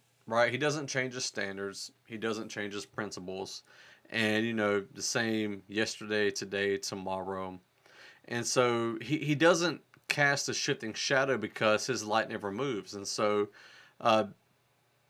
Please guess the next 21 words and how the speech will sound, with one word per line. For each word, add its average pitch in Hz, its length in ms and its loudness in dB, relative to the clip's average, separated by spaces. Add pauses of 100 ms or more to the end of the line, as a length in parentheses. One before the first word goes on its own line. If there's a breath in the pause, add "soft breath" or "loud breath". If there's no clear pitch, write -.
(180)
the, 113 340 0
the 113 120 -6
truth 202 420 2
of 123 160 -2
God 120 400 4
is 117 340 -2
like 104 400 2
a 104 180 -2
lamp 107 460 -4
to 104 280 0
our 95 300 0
feet. - 360 -4 (140)
Like, 104 120 -4
there's 104 180 -4
a 117 40 -4
lot 127 160 6
of, 127 100 0 (220)
uh, 107 240 0
comparisons 120 800 0
to 107 160 -4
light 101 480 2